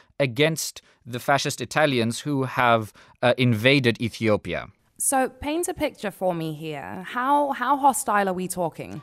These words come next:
Speaker 1: In the run-up to World War Two, you, you know, things like fascism and Nazism were a big part of what Central Europe was becoming. So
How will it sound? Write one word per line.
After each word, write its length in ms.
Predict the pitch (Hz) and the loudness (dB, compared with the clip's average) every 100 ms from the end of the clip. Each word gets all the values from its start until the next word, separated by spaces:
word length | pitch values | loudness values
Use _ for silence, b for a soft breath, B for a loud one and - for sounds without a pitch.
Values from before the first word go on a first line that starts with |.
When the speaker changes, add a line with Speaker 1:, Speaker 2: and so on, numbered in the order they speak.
| b b b | b b b
Speaker 1:
In 140 | 214 | 4
the 80 | 262 | 6
run-up 300 | 214 190 175 | 6 4 2
to 120 | 190 | -2
World 240 | 156 165 143 | 0 0 0
War 120 | 143 | -2
Two, 380 | - - 165 - | -2 0 0 0
you, 600 | - 135 147 143 143 127 _ _ | -4 -2 0 0 -2 -4 _ _
you 140 | - 147 | -8 -6
know, 220 | 135 113 _ - | -6 -8 _ -12
things 280 | - 220 196 | -4 -2 0
like 160 | 202 - | -2 0
fascism 720 | - 214 233 175 160 143 139 | -2 0 -2 -2 -2 -2 -4
and 200 | 135 135 | -4 -2
Nazism 960 | 151 185 - 185 147 143 143 135 131 - | 0 -2 -2 -2 -2 -2 -2 -2 -8 -10
were 340 | 135 135 156 | -4 0 2
a 40 | 135 | 0
big 280 | 196 226 - | -4 -8 -8
part 300 | 170 170 147 | -2 -2 -2
of 160 | 113 | -4
what 320 | 120 135 - | 2 0 0
Central 460 | - 160 160 - 135 | -6 -4 -4 -2 -2
Europe 360 | 120 156 143 127 | 0 0 0 -4
was 120 | 117 | -8
becoming. 560 | 113 - 202 143 90 | -10 0 0 0 -4
So 280 | 95 170 160 | 0 4 4